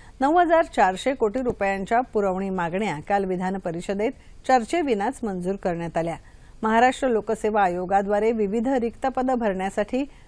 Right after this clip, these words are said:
राज्याचं एक सर्वंकष धोरण जाहीर करण्याची घोषणा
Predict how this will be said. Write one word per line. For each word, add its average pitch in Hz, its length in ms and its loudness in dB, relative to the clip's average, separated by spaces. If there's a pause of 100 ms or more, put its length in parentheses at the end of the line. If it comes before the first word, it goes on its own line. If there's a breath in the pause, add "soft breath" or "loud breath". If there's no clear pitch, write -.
राज्याचं 226 500 2
एक 285 160 4
सर्वंकष 233 680 0
धोरण 202 420 0
जाहीर 190 300 0
करण्याची 180 480 -4
घोषणा 180 480 -2